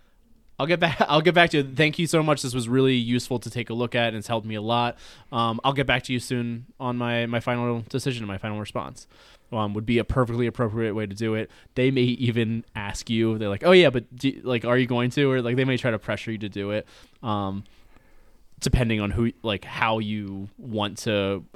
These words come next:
approach that, it's still fine to, to say, "Really excited, but I, I'm just gonna take some additional time," especially if you're talking to them before the deadline that they gave you already. Um, I'll let you know on Friday if that's what they told you originally.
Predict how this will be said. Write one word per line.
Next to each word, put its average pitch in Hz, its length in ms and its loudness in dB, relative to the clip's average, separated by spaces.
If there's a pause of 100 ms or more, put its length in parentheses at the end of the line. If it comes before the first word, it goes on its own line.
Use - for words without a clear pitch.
approach 107 420 -2
that, 107 360 0
it's - 160 -12
still 110 240 -12
fine 90 420 -8
to, 87 320 -8 (280)
to 107 100 -6
say, 95 340 -6 (200)
"Really 143 260 4
excited, 110 380 2
but 113 140 0 (120)
I, 120 200 2
I'm 120 160 -2
just 110 140 -6
gonna 120 120 -2
take 113 160 -6 (160)
some 120 160 -4
additional 107 360 -4
time," 101 380 -6 (440)
especially 147 280 2
if 123 60 0
you're 107 80 -4
talking 104 180 -2
to 101 60 -4
them 95 100 -6
before 98 300 -2
the 87 100 -10
deadline 90 300 -6
that 82 60 -8
they 90 80 -6
gave 90 200 -6
you 87 100 -6
already. 80 440 -8 (400)
Um, 90 240 -4
I'll 120 120 6
let 107 140 0
you 101 60 -4
know 98 180 0
on 90 260 -6
Friday 80 440 -4 (100)
if 117 80 -12
that's 95 140 -8
what 95 80 -10
they 87 80 -6
told 82 240 -10
you 73 80 -10
originally. 73 480 -12